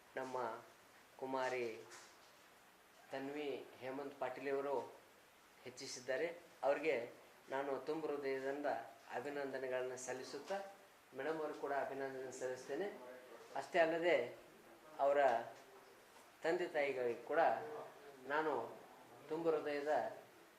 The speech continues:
ಧನ್ಯವಾದಗಳನ್ನು ಸಲ್ಲಿಸ್ತೇನೆ. ಎಲ್ಲರಿಗೆ ನಮಸ್ಕಾರಗಳು.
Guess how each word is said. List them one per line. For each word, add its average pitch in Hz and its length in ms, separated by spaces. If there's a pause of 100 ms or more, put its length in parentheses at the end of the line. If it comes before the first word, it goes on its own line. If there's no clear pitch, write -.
(180)
ಧನ್ಯವಾದಗಳನ್ನು 135 640
ಸಲ್ಲಿಸ್ತೇನೆ. 127 600 (340)
ಎಲ್ಲರಿಗೆ 127 600 (360)
ನಮಸ್ಕಾರಗಳು. 113 560